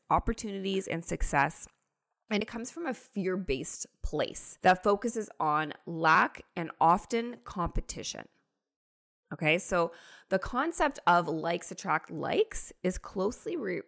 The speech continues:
related to, like, what our mindset is. And when we approach life with an abundance mindset, we emit positive energy and attract similar vibrations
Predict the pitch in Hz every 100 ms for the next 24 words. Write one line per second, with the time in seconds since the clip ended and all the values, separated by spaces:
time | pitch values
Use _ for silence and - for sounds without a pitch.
0 | - 180 170 175 508 440 240 208 185 175
1 | 175 175 240 196 190 202 - 392 453 -
2 | - - - - - - _ _ _ _
3 | _ _ - _ 196 208 220 247 247 -
4 | 262 - 220 190 214 - 180 175 160 170
5 | 170 226 247 233 220 214 - 202 - 180
6 | 180 _ - 175 180 220 - _ _ _
7 | - 208 240 254 254 226 220 208 214 202
8 | - 165 160 190 175 - - 190 202 202
9 | 208 202 185 170 165 156 185 226 - 160
10 | 147 165 190